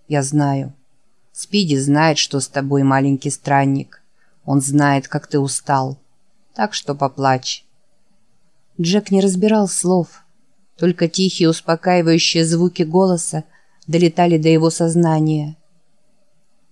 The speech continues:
«Мама серьезно больна», — сказал наконец Джек, глядя в глаза Спиди.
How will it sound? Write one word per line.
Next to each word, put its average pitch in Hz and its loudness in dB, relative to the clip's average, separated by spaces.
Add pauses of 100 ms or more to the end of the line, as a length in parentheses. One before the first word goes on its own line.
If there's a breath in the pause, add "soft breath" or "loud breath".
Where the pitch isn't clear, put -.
(140)
«Мама 175 4
серьезно 170 2
больна», — 170 2 (600)
сказал 180 0
наконец 175 2
Джек, 190 -2 (440)
глядя 180 2
в 165 -4
глаза 180 0
Спиди. 151 -2